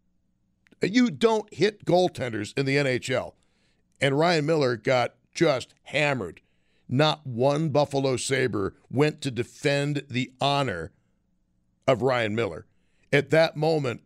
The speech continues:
I knew it was a lost season. 'Cause if you're not gonna stand up for your goaltender, you've got no pride in the colors,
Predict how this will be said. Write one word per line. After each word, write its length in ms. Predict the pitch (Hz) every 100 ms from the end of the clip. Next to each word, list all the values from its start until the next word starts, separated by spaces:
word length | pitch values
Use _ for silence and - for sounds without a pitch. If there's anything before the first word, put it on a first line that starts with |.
| -
I 100 | 131
knew 140 | 135 135
it 60 |
was 140 | 120 101
a 60 |
lost 400 | 120 123 113 -
season. 400 | 123 127 - - _ _ _ _ -
'Cause 160 | 147
if 120 | 131 113
you're 120 | 202
not 160 | 185
gonna 160 | 151 143
stand 280 | - 151 139
up 140 | 135
for 60 | 127
your 120 | 120
goaltender, 600 | 98 135 - 104 90 87 - _ _ _ _ _ _
you've 140 | - 170
got 200 | 139 123
no 120 | 123
pride 520 | - 131 135 131 127 - _ -
in 120 | 131
the 80 | 107
colors, 500 | 131 151 147 143